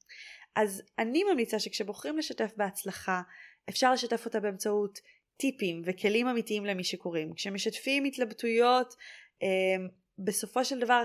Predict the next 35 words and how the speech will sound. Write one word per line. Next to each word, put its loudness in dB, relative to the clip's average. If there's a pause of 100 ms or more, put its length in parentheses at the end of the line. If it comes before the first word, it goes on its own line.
ככה -4
אנחנו -6
מצליחים -6
לייצר -6
קשרים -8
אמיתיים. -14 (680)
כמו 2
כל 2
דבר 2
בחיים, -6 (320)
תוצאות 2
משמעותיות -2
מגיעות -2
רק -4
מהשקעה 2
ארוכת -4
טווח, -6
אז -6 (340)
מי 0
שרוצים 2
להוציא 2
את 2
המיטב -2
מהרשתות -6
החברתיות, -2 (300)
צריכים 0
לטפטף 0
כל -2
פעם -2
קצת, -12
למצוא -6
את -6
המקומות -2
שנעים -2
להם 2